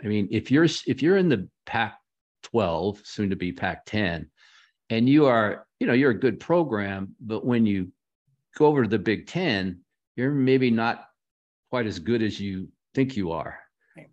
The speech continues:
Speaker 1: Um, you know, and I've seen a lot of schools move conferences, and it hasn't been a good result. I mean, if you look at how Nebraska used to dominate the Big
Speaker 2: Yeah.
Speaker 1: Eight, Big Twelve, they're not doing that in the Big Ten. And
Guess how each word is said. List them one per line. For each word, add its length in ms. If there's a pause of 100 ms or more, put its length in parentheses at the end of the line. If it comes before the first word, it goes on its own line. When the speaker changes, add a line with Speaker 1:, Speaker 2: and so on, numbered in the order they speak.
(140)
Speaker 1:
Um, 580
you 140
know, 280 (240)
and 140
I've 120
seen 200
a 40
lot 200
of 60
schools 440
move 300
conferences, 840 (560)
and 120
it 80
hasn't 300
been 120
a 60
good 180
result. 500 (240)
I 60
mean, 180
if 140
you 80
look 200
at 80
how 120
Nebraska 640
used 200
to 60
dominate 560
the 80
Big 260
Speaker 2:
Yeah. 100 (140)
Speaker 1:
Eight, 300
Big 220
Twelve, 480 (440)
they're 160
not 220
doing 240
that 180
in 140
the 60
Big 240
Ten. 280 (160)
And 300